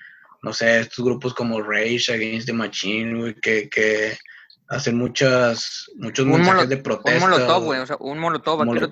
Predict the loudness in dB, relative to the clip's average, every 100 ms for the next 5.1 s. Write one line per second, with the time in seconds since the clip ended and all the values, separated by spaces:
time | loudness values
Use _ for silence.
0 | 2 4 4 2 -2 -6 -6 -4 -2 0
1 | 0 0 -4 -8 -8 -8 -2 -2 -2 -8
2 | -6 -4 -4 -4 -12 -8 -4 -2 -2 -2
3 | -8 _ _ _ _ _ -2 2 6 6
4 | 4 0 -8 -6 -2 -2 0 0 0 0
5 | -6